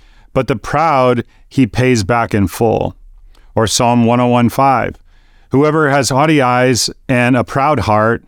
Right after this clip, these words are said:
I will not tolerate." Proverbs sixteen five, "The Lord detests all the proud of heart. Be sure of this, they will not go unpunished." James four six, "God opposes the proud,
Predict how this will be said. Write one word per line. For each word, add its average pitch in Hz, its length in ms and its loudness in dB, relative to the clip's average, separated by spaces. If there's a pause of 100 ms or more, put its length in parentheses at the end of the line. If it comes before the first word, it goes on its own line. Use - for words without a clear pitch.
(300)
I 117 80 0
will 117 100 2
not 123 240 0
tolerate." 104 580 0 (840)
Proverbs 123 580 -2
sixteen 127 460 0
five, 107 420 -2 (240)
"The 139 80 0
Lord 139 240 0
detests 151 560 -2
all 147 240 0
the 143 100 -2
proud 143 440 0
of 110 260 -4
heart. 151 340 -2 (340)
Be 131 100 2
sure 202 240 0
of 131 100 -2
this, - 420 -2 (360)
they 127 120 0
will 139 200 0
not 135 280 0
go 135 220 0
unpunished." 120 800 -2 (760)
James 110 300 0
four 123 240 0
six, - 560 -4 (340)
"God 135 200 0
opposes 160 560 0
the 156 100 -2
proud, 113 600 -2